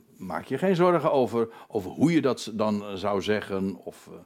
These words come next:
nou ja, natuurlijk is dat spannend als er zoveel tegenstand, oppositie is en, en je wordt, eh,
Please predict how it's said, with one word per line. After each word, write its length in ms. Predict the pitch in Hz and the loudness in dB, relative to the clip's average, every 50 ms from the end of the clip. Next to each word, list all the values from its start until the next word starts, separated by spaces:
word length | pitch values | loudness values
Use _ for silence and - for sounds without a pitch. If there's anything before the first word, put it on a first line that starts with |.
| _ _ - - - - - - - - _ _ | _ _ -20 -20 -20 -20 -20 -20 -20 -20 _ _
nou 160 | - - 113 | -8 -6 -6
ja, 220 | 110 101 95 87 85 | -4 -4 -4 -6 -6
natuurlijk 460 | 98 92 90 82 - 135 120 104 87 | -10 -10 -8 -4 -2 -2 -2 -2 -2
is 120 | 107 98 | -4 -6
dat 200 | - 110 98 - | -6 -6 -8 -8
spannend 640 | - - - - - 127 127 123 120 120 120 117 - | -8 -12 -8 -2 0 2 2 2 2 2 0 0 -2
als 220 | 110 - - - - | -6 -12 -12 -10 -8
er 80 | 98 | -2
zoveel 380 | 92 104 110 107 - 101 90 - | 2 2 2 2 2 -2 -4 -2
tegenstand, 720 | - 127 120 123 113 117 107 98 - 110 104 101 101 98 | 0 0 0 0 0 -2 -4 -4 -2 -2 0 0 -2 -2
oppositie 960 | 82 95 113 110 - - 120 104 - 110 107 104 - - - 107 101 101 98 98 | -2 -4 -4 -4 -2 -4 -6 -6 -6 -8 -8 -8 -10 -10 -8 -6 -4 -4 -4 -4
is 200 | 95 95 - - | -6 -6 -10 -12
en, 260 | 92 92 87 90 90 95 | -12 -12 -12 -14 -14 -14
en 100 | 95 92 | -14 -12
je 100 | 87 87 | -12 -8
wordt, 280 | 85 92 90 - - | -8 -8 -8 -8 -8
eh, 60 | - | -10